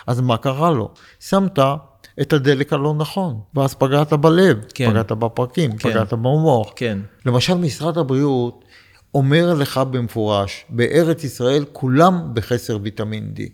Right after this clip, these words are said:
Speaker 1: אז
Speaker 2: שזה,
Speaker 1: למה
Speaker 2: שזה
Speaker 1: אתה לא
Speaker 2: מדינת
Speaker 1: נותן ויטמין?
Speaker 2: שמש.
Speaker 1: הם בתוך המים שמים כלור, ואם השמש פוגעת בי, והיא פוגעת בין שעה עשר לשלוש, הקרן המסוימת שעושה את הוויטמין D, היא לא מופיעה לא בשבע, לא בשמונה, לא בתשע.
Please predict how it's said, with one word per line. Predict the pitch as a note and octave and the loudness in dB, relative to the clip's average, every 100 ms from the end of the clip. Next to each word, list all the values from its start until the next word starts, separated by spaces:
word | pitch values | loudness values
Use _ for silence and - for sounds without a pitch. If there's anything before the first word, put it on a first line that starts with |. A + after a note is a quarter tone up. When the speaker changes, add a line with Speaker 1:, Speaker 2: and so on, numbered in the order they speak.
| _ A#2+ | _ -6
Speaker 1:
אז | |
Speaker 2:
שזה, | A#2+ | -6
Speaker 1:
למה | C#3+ | -6
Speaker 2:
שזה | D#3 A#2 | -6 -4
Speaker 1:
אתה | A#2+ | -2
לא | |
Speaker 2:
מדינת | A2+ A#2 B2 | -2 0 -2
Speaker 1:
נותן | C#3 | -2
ויטמין? | B2+ A2+ G#2+ | -4 -4 -6
Speaker 2:
שמש. | - - | -8 -6
Speaker 1:
הם | B2 | -4
בתוך | B2 D#3 C#3+ | -2 -4 -4
המים | C3 B2 A#2+ A#2+ | -4 -2 -2 -4
שמים | A2+ - G#2 G#2+ | -6 -6 -6 -6
כלור, | G#2 - G2 E2+ - G#2+ | -8 -8 -6 -6 -12 -4
ואם | A#2 B2 | -2 0
השמש | B2 - D3+ D3 | -2 -2 -2 -4
פוגעת | - B2 A#2+ B2 A2 G2+ | -4 -2 2 2 0 -2
בי, | A2+ G2+ G2+ - _ | -2 -2 -6 -14 _
והיא | A2+ A#2+ A2 | -2 -2 0
פוגעת | A#2+ A#2 D3 C#3 | -4 0 0 2
בין | A#2+ D3 | 0 -2
שעה | D3 A#2+ G2+ | 0 0 0
עשר | - D#3+ - E3 | -2 -4 -2 -2
לשלוש, | B2 A2+ - G#2 A#2+ D3+ B3 - - _ _ _ _ _ _ _ _ _ - | 0 -2 -2 -2 0 -2 -4 -10 -18 _ _ _ _ _ _ _ _ _ -6
הקרן | A2+ - D#3 D#3 D#3+ | -6 -2 0 0 0
המסוימת | C3+ A#2 - A#2 B2 C#3 C#3+ | 0 -2 -4 -2 -2 -2 -4
שעושה | - G#2 - C3 | -4 -6 -4 -6
את | B2+ | -4
הוויטמין | A2+ A2 A2+ A2 A2+ G#2+ | -4 -4 -6 -6 -6 -4
D, | |
היא | G#2+ G#2 | -4 -2
לא | A#2 | -2
מופיעה | C3 - C3 A#2+ | -2 -2 0 2
לא | A2+ | 0
בשבע, | A#2+ A#2+ A#2 A2+ A2+ | -2 -2 -2 0 -2
לא | G#2+ | -2
בשמונה, | A#2 - G#2+ A2 A2 | -4 -8 -8 -6 -6
לא | G#2+ | -6
בתשע. | G#2+ A2+ A#2 G2+ | -6 -4 -4 -4